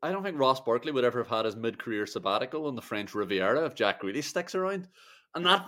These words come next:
that probably means that Jacob Ramsey would now be Luton's big summer signing because he didn't get the chance to shine. I mean, a lot of that was the glare from Ross Barkley's glistening, soaking wet skin taking all the limelight from him. Not only messing the idea that Ross Barkley would still have a career or that J J would be less of,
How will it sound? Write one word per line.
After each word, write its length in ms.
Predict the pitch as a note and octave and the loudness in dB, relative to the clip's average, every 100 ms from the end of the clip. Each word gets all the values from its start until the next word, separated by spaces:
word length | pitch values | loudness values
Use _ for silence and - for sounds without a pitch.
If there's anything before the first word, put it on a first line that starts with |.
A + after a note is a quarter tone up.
| F3 | 6
that 200 | F#3 G#3 | 8 8
probably 360 | - F#3 F3 D#3 | 8 8 8 6
means 180 | D#3+ C#3+ | 2 -2
that 120 | C3+ | -2
Jacob 440 | C#3+ C#3+ C#3+ C3+ | 4 4 6 2
Ramsey 420 | B2+ B2 C#3 C#3+ G3 | 4 4 2 4 4
would 160 | D#3+ | 4
now 160 | C3+ C3+ | 2 2
be 140 | C3 | 2
Luton's 380 | B2 B2+ C3+ C#3 | 4 4 4 -2
big 280 | - C3+ C3 | 0 0 2
summer 300 | - B2+ B2 | -2 0 -2
signing 360 | - B2 D3 F3 | -2 -2 -2 -2
because 220 | E3+ C3 | -2 -2
he 80 | C3 | -2
didn't 180 | C3 | 0
get 140 | B2 B2+ | -2 -2
the 60 | |
chance 360 | - - B2 B2 | -4 -2 -2 -2
to 100 | B2+ | -4
shine. 520 | - - B2+ E3 F#3 - _ | -2 0 0 -2 -6 -10 _
I 40 | B2+ | -2
mean, 140 | C#3 | 4
a 40 | C3+ | 8
lot 160 | C#3+ | 8
of 60 | E3 | 8
that 140 | E3+ | 6
was 100 | C#3 | 4
the 100 | C3+ | -2
glare 300 | A#2 A2+ B2+ | 0 4 4
from 180 | - C#3+ | 2 0
Ross 200 | A#2+ A#2 - | 2 2 2
Barkley's 320 | B2 A#2+ G#2 | 2 0 -8
glistening, 520 | - A#2 A#2 B2 A2+ | -2 -2 0 -4 -8
soaking 380 | - C3 B2 G#2+ | -4 -4 -4 -4
wet 200 | A2 - | -2 -2
skin 520 | - - G#2+ C3 D#3+ | -4 -2 -2 -2 -6
taking 300 | C3 B2+ A#2+ | -4 -2 -2
all 120 | G#2+ | -2
the 80 | G#2+ | 0
limelight 480 | G#2 G#2+ B2 F3+ F#3+ | 0 -2 -2 -2 -2
from 140 | F#3+ | -6
him. 140 | G3 F#3 _ - - - - | -10 -14 _ -20 -20 -20 -2
Not 140 | A2+ A2 | 0 0
only 140 | G#2 | -2
messing 300 | - - F2+ | -8 -10 -4
the 140 | F#2 | 0
idea 200 | F#2 F#2+ F#2 | 0 2 0
that 160 | F2+ | 0
Ross 220 | G2+ F#2 - | -2 -2 -2
Barkley 280 | F#2 F#2 G2 | -4 -4 -6
would 100 | G2 | -4
still 200 | F#2+ F#2 | -4 -2
have 100 | F#2+ | -4
a 40 | |
career 420 | - F2+ F#2 G2+ | -6 -4 -2 0
or 100 | G2+ | 0
that 120 | F#2 F2+ - - | -2 -6 -14 -8
J 200 | F#2 F#2 | -4 -4
J 140 | G2+ | -4
would 140 | F#2+ F#2 | -4 -6
be 120 | F#2 | -4
less 240 | F#2 F#2 | -4 -6
of, 80 | F#2 | -12